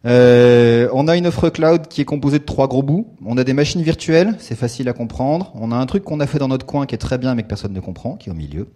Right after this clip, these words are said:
Et on a websites qui permettent de déployer rapidement des sites web, qui est relativement récent. C'est celui-là qui m'intéresse parce que là-dedans, on a codé dès le début plein de choses pour P H P.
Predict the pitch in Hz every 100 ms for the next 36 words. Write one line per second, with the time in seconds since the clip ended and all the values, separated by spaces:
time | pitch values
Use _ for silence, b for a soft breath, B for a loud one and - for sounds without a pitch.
0 | _ B B B B B 117 123 131 123
1 | - 110 139 - 123 107 113 143 139 117
2 | 127 110 - 123 165 139 143 - 107 92
3 | 80 _ _ _ 87 107 98 92 - 131
4 | 127 104 - 76 _ - 104 - 113 131
5 | 139 123 110 - 110 160 - 113 - 113
6 | 113 110 107 151 - b b b - 117
7 | 117 117 127 123 120 110 143 131 110 113
8 | 170 - - 151 156 - 98 135 107 85
9 | _ _ _ 156 - - 110 95 -